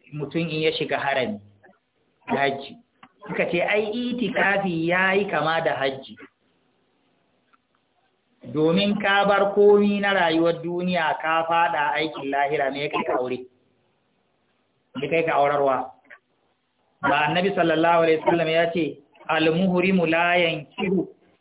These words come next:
wa la yunkahu." Ko? La yankihu wa la yunkahu. Bai aurarwa ba a auren shi.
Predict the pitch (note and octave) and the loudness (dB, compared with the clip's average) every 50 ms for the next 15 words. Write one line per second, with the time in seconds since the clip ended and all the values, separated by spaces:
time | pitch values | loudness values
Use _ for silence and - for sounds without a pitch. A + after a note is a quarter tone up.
0 | _ _ _ _ _ _ _ _ _ _ _ _ _ _ _ _ _ - B2+ C#3 | _ _ _ _ _ _ _ _ _ _ _ _ _ _ _ _ _ -6 -2 0
1 | D3+ D3+ D#3 E3 E3 E3 E3+ E3+ E3 D#3+ D#3 C3+ B2 - - - - - - F3+ | 0 2 2 2 2 2 2 2 0 0 -2 -6 -10 -12 -16 -12 0 4 4 4
2 | F3 E3+ C#3+ - - - - _ _ _ E3+ D#3+ - _ - - _ _ _ _ | 6 4 0 -2 -6 -16 -20 _ _ _ -20 -20 -20 _ -20 -20 _ _ _ _
3 | _ _ _ - - - - D3 E3+ E3+ F#3+ A3+ - - - - - - D#3 D3 | _ _ _ -20 -16 -14 -8 -2 0 2 4 4 4 2 0 -6 -12 -16 -20 -20
4 | C#3+ - _ - - C3+ D3+ E3+ F3+ F#3 F3+ F3+ F3+ F3 E3+ D#3+ D#3 - A3 G#3 | -20 -20 _ -12 -6 -2 0 2 4 4 4 4 4 4 2 0 -2 -4 -4 -2
5 | G3 F#3 E3 D#3 D3+ D#3+ E3 E3+ E3+ E3+ D#3+ C#3+ C#3 B2+ - - A3 - A#2+ A#2+ | 2 2 2 4 2 2 2 2 2 2 0 -2 -4 -6 -4 -2 -2 -2 -2 -4
6 | - - _ _ _ _ _ _ _ _ _ _ _ _ _ _ _ _ _ _ | -10 -16 _ _ _ _ _ _ _ _ _ _ _ _ _ _ _ _ _ _
7 | _ _ _ _ _ _ _ _ _ _ - D#3+ G3+ G3+ G3 F#3 F#3+ F#3+ G3 G3 | _ _ _ _ _ _ _ _ _ _ 0 2 4 4 4 4 4 4 4 4
8 | G3 F#3+ F3+ F3 F3 E3+ F3 F#3 F3+ E3+ D#3+ D3+ D#3 D#3 D3+ D#3 D#3 D#3 D#3 - | 4 6 6 6 6 4 4 2 2 2 4 4 4 4 4 2 0 0 -4 -8
9 | - A#2+ A#2+ | -10 -12 -16